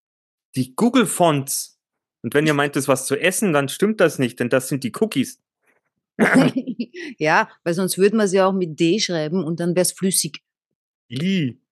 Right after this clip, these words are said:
Speaker 2: <laughs> Aber das wär's noch. Google macht jetzt ein Restaurant auf <laughs> und da gibt's zum Nachtisch Cookies und zur Vorspeise gibt's einen Google-Fond. <laughs>
Speaker 1: Fondue.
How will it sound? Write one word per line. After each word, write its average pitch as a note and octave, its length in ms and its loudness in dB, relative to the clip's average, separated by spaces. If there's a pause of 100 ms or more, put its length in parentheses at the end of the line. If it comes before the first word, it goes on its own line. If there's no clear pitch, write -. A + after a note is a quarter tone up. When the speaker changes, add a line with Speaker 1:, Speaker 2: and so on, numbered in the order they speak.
(440)
Speaker 2:
<laughs> D#3 80 -4 (2000)
Aber F#3+ 180 2
das G3+ 220 2
wär's F#3+ 280 4
noch. F3 280 2 (640)
Google A3 240 4
macht A3+ 180 4
jetzt A3 160 4
ein G3+ 60 0
Restaurant D#3 640 2
auf A#3 160 -6 (460)
<laughs> - 400 -14
und G#3 360 4
da C4 60 8
gibt's A3 380 -2
zum G#3+ 200 6
Nachtisch F#3+ 460 2
Cookies F#3+ 400 4 (460)
und G#3 140 2
zur A3 120 4
Vorspeise A#3+ 640 4
gibt's - 340 -4
einen A#3+ 100 6
Google-Fond. F#3 640 4 (180)
<laughs> A#3 100 0 (1700)
Speaker 1:
Fondue. D3 520 2